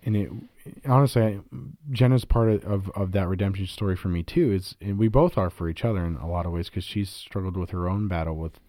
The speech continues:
with things as well. But, uh, you really, it's really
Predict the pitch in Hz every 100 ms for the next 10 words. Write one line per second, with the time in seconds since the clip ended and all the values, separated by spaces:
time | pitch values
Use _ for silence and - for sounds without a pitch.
0 | - - 92 87 80 80 107 92 - -
1 | - - - _ _ _ _ - 110 101
2 | 95 101 92 87 - - - - - _
3 | _ 127 110 113 170 190 127 - _ -
4 | 110 117 131 185 156 107 -